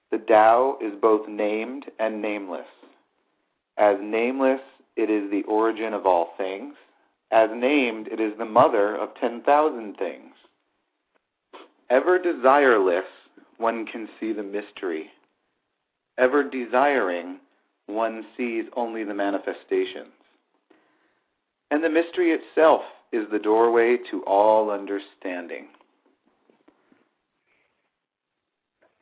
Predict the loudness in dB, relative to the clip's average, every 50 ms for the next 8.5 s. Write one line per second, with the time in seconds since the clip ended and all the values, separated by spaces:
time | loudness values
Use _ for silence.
0 | _ _ _ _ _ _ _ _ _ _ _ _ _ _ -20 -20 _ _ -8 -6
1 | -4 -4 -2 0 2 2 0 0 -2 -4 -4 -4 -4 -6 -12 -12 -8 -4 -4 -4
2 | -4 -2 -2 -4 -4 -4 -6 -12 -16 -12 -8 -6 -6 -4 -2 -2 -2 -2 -4 -6
3 | -10 _ _ -20 -20 -20 -20 _ _ _ _ _ _ _ _ _ _ _ _ _
4 | _ -12 -6 0 2 4 4 6 6 4 4 2 -2 -12 -6 -4 -2 0 4 6
5 | 6 8 8 6 6 4 4 2 0 -4 -6 -6 -4 -4 0 0 0 0 -2 -2
6 | 0 2 4 4 4 4 4 4 4 4 2 0 2 4 4 4 4 2 0 0
7 | 0 0 0 0 -2 -4 -6 -4 2 4 6 6 4 2 -4 -10 0 4 4 6
8 | 8 8 8 8 6 4 0 -4 -8 -16